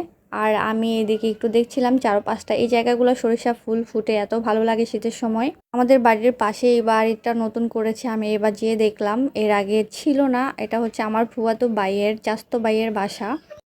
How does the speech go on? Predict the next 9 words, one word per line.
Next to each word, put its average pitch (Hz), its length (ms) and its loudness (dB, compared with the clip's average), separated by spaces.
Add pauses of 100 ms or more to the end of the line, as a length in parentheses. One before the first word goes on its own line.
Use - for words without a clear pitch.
(580)
তো 311 100 6
একটু 294 340 2
ঢুকলাম 269 500 2 (100)
দেখার 247 280 2
জন্য, 247 240 0 (100)
দেখি 240 300 0
বাসায় 220 320 0
কেউ 262 240 0
নাই, 269 180 0